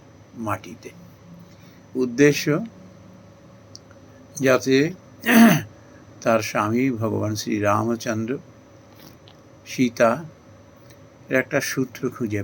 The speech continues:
পান। তো হলো তাই। রামচন্দ্র যে গয়নাগুলো কুড়িয়ে পেলেন,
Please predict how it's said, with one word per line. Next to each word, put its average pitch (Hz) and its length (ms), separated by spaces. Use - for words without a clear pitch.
পান। 95 360
তো 120 80
হলো 117 340
তাই। 113 320
রামচন্দ্র 135 960
যে 131 160
গয়নাগুলো 127 640
কুড়িয়ে 127 260
পেলেন, - 280